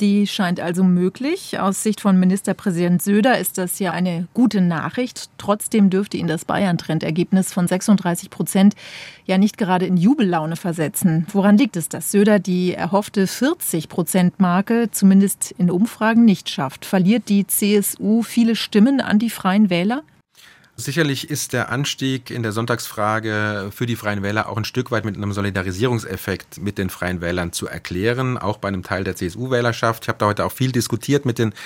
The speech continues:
Speaker 2: Demoskopen von Infratest dimap, denn wir haben ja hier jetzt keine Wählerwanderungen oder sowas, die können wir nicht abbilden. Aber, äh, wenn man da so ein bisschen in, tiefer in die Zahlen einsteigt,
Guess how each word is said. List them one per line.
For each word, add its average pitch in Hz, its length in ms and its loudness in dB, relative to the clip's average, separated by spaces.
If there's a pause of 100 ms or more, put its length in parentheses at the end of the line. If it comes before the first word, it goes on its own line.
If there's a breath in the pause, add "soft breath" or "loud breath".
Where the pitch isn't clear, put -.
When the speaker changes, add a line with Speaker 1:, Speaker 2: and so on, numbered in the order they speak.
(160 loud breath)
Speaker 2:
Demoskopen 117 580 0
von 113 120 -4
Infratest 113 440 -4
dimap, 131 280 -2
denn 104 180 -2
wir 101 140 0
haben 107 100 0
ja 110 80 -2
hier 107 160 -2
jetzt 104 160 -4
keine 101 240 -2
Wählerwanderungen 117 960 0
oder 107 160 0
sowas, 113 260 -2 (300 loud breath)
die 104 80 -4
können 117 200 -2
wir 113 60 -2
nicht 104 200 -4
abbilden. 127 480 0 (360 loud breath)
Aber, 113 440 0
äh, 101 180 -8
wenn 113 100 -4
man 127 120 -2
da 120 160 0
so 120 100 -6
ein 117 80 -6
bisschen 120 380 -2
in, 113 200 -8
tiefer 139 260 -4
in 120 40 -4
die 120 120 -4
Zahlen 110 240 -2
einsteigt, 123 520 -4